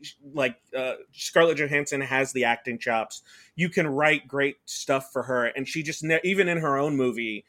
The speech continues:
she kind of was there to kind of take care of everybody else and not really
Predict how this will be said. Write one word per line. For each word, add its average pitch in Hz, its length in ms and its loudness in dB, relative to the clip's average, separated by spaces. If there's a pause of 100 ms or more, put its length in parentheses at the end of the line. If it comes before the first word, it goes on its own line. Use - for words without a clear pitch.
(260)
she 139 360 -2
kind 139 280 0
of 123 100 -2
was 120 180 -8
there 127 260 4
to 117 120 -4
kind 123 200 -4
of 113 120 -6
take 123 180 -6
care 123 380 0
of 113 180 -8 (340)
everybody 123 520 2
else 107 500 -2
and 120 160 -4
not 117 260 -6
really 117 540 -4